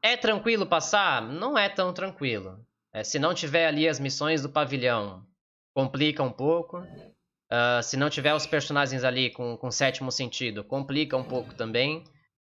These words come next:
Mas é dessa forma que a gente passou, pessoal, tá? A nossa conta tem dez dias de, de, de vida, mas ali, considerando o, os, os pacotes de vigor que a gente comprou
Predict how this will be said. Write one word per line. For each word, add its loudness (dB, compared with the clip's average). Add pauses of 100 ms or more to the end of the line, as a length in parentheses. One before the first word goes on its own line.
(220)
Mas 2
é 4
dessa 2
forma 2
que -2
a 0
gente -4
passou, -2
pessoal, -12
tá? 2 (480)
A 2
nossa 2
conta -2
tem 0
dez 4
dias 2
de, -4
de, -8
de -8
vida, -2 (560)
mas 2
ali, 2
considerando 0
o, -6
os, -14 (120)
os -12
pacotes 0
de -6
vigor 0
que -2
a 2
gente -2
comprou -2